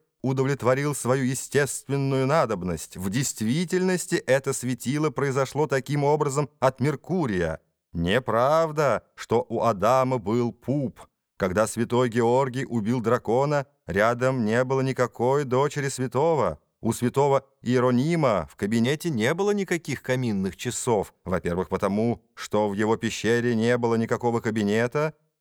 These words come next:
Во-вторых, потому, что там не было камина. В-третьих, потому, что в это время еще не существовало часов.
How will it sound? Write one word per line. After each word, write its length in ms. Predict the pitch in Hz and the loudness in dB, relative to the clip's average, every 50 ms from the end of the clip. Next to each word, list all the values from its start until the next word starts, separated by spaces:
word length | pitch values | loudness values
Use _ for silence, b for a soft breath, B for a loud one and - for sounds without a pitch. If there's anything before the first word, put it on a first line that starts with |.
| _ | _
Во-вторых, 520 | - 101 117 107 - 113 117 123 135 131 - | 0 0 0 2 2 0 2 2 0 -2 -2
потому, 380 | - 117 120 117 117 123 131 | -2 -2 0 0 0 0 -2
что 160 | 127 - - 117 | -2 -4 -6 -2
там 380 | - 123 127 135 139 135 123 | 0 2 2 2 2 0 0
не 180 | 123 127 135 139 | 0 0 0 0
было 240 | 127 131 135 135 131 | 0 0 0 0 0
камина. 680 | - - 127 135 135 139 156 147 131 113 101 90 82 | 2 0 0 0 0 0 -2 0 0 2 0 0 -2
В-третьих, 760 | - - - 98 110 143 170 170 147 - 131 131 110 87 - | -4 -6 -4 -2 0 0 0 -2 -2 -4 -2 -2 -2 -4 -2
потому, 340 | - 98 101 117 117 131 139 | -6 -2 0 0 0 0 -2
что 200 | - - - 123 | -4 -4 -4 -2
в 40 | 123 | -2
это 200 | 139 139 135 131 | 0 0 0 -2
время 440 | 120 123 139 151 151 147 147 143 143 | -2 0 0 0 0 0 0 -2 -2
еще 220 | 139 - - 143 | -4 -4 -4 -4
не 80 | 143 139 | -4 -4
существовало 720 | - 147 135 - 147 135 - 143 135 139 151 147 143 139 | -6 -8 -8 -6 -8 -4 0 0 2 4 4 2 2 0
часов. 720 | 139 - - 151 143 - - 156 156 143 120 90 - - | -4 -4 -6 -6 -4 0 0 2 4 4 2 0 -2 -8